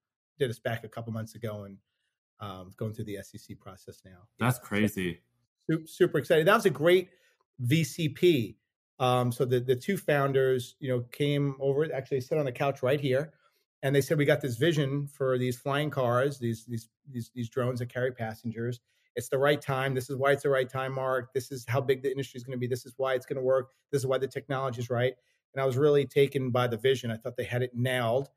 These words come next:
Speaker 1: Um, and they said, "Hey, we need five million now. We're gonna hire the best engineers in the world. We're gonna take 'em from the best companies. We're gonna go raise fifty million and build the state of the art, the m-,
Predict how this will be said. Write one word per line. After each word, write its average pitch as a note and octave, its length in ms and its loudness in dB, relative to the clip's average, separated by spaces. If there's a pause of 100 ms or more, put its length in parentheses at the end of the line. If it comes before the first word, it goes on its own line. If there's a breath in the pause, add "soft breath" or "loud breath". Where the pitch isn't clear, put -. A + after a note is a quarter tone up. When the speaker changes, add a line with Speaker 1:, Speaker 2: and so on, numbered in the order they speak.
(440)
Speaker 1:
Um, B2+ 280 0
and C#3 80 -4
they C#3 80 4
said, C#3+ 220 2
"Hey, E3+ 100 2
we C3+ 120 -2
need C3 160 -2
five C#3+ 280 2
million D3+ 280 0
now. B2+ 500 -2
We're B2+ 80 -6
gonna C#3 140 0
hire C#3 280 2
the A#2 120 -4
best - 480 -4 (500)
engineers B2+ 460 0
in A#2+ 40 0
the A2+ 60 0
world. B2+ 400 0
We're A#2+ 60 -4
gonna A#2+ 180 -2
take B2+ 180 -4
'em B2+ 80 -4
from A#2 120 -2
the G#2+ 40 -2
best B2+ 280 -4
companies. D3+ 500 -4 (480)
We're C3 100 -2
gonna C3+ 120 0
go C3 160 4
raise B2+ 240 2
fifty C3+ 320 -2
million C#3+ 260 -2
and A#2+ 140 -2
build C3+ 400 2 (420)
the A#2+ 60 -4
state C#3 340 0
of C3 60 -2
the B2+ 60 4
art, B2 200 2
the B2 80 -2
m-, B2+ 100 -2